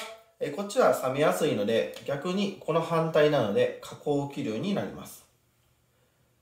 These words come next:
そうすると、まあ、矢印をこれ回転のように見させると、こういう風な回り方になってますね。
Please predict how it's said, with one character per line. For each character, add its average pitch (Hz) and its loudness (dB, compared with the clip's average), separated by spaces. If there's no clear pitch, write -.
そ 254 2
う 269 0
す 262 -4
る 202 0
と、 185 2
ま 151 0
あ、 135 2
矢 170 4
印 254 2
を 117 6
こ 123 0
れ 120 -2
回 170 0
転 196 0
の 202 2
よ 220 6
う 202 6
に - 2
見 110 0
さ - -6
せ - -8
る 220 -2
と、 - -6
こ 190 -4
う 202 0
い 226 0
う 226 -4
風 269 4
な - 2
回 107 0
り 104 -4
方 101 -6
に 98 -4
な 92 -6
っ 90 -12
て 90 -14
ま - -12
す - -14
ね。 151 -12